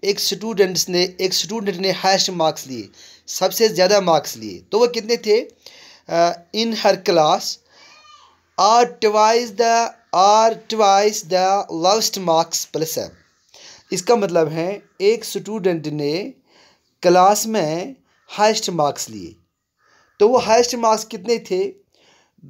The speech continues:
इसी क्लास में जिस लड़के ने सबसे कम मार्क्स लिए, लोएस्ट मार्क्स जिसको हम बोलते हैं, तो एक तो वो दो, उसका डबल, प्लस सेवन, प्लस सेवन, यानी कि highest is equal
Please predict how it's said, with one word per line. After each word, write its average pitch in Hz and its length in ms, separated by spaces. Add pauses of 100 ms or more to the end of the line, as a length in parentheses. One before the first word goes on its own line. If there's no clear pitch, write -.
(520)
इसी 247 200
क्लास 196 400
में 202 300
जिस 190 200
लड़के 202 380
ने 220 200
सबसे 208 420
कम 214 280
मार्क्स 190 320
लिए, 170 300
लोएस्ट 185 420
मार्क्स 165 280
जिसको 147 200
हम 151 100
बोलते 143 300
हैं, 254 220 (600)
तो 208 220 (220)
एक 240 220
तो 247 80
वो 233 160
दो, 208 280
उसका - 260
डबल, 175 280 (420)
प्लस 214 200
सेवन, 120 300 (480)
प्लस 240 240
सेवन, 127 420 (960)
यानी 180 180
कि 233 140
highest 233 540 (140)
is 220 100 (120)
equal 170 420